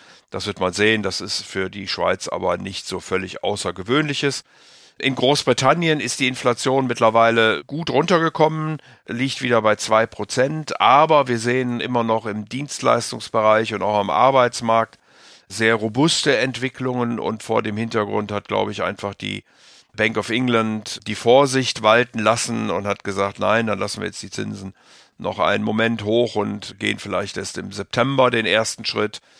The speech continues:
Die Europäische Zentralbank auf der anderen Seite war sehr im Wort. Frau Lagarde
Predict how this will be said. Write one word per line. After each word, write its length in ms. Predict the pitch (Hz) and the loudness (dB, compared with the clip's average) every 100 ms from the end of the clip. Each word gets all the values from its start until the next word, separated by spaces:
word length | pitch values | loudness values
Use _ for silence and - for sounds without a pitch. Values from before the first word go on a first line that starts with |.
| _ _ - | _ _ 0
Die 60 | |
Europäische 640 | 107 117 135 135 147 143 127 | 2 2 2 4 4 2 -2
Zentralbank 720 | 131 117 110 117 117 113 107 | -2 0 4 6 6 4 2
auf 140 | 104 | 0
der 100 | - | 2
anderen 300 | 95 110 107 | 2 2 0
Seite 420 | 104 101 104 110 92 | 2 2 2 0 2
war 300 | 104 110 107 | 4 6 4
sehr 400 | 110 123 120 - | 4 6 4 4
im 240 | 120 107 | 0 0
Wort. 500 | 107 117 117 117 - | 4 6 6 2 -6
Frau 220 | - 98 | -8 -4
Lagarde 600 | 101 101 101 98 104 110 | 0 0 2 4 4 2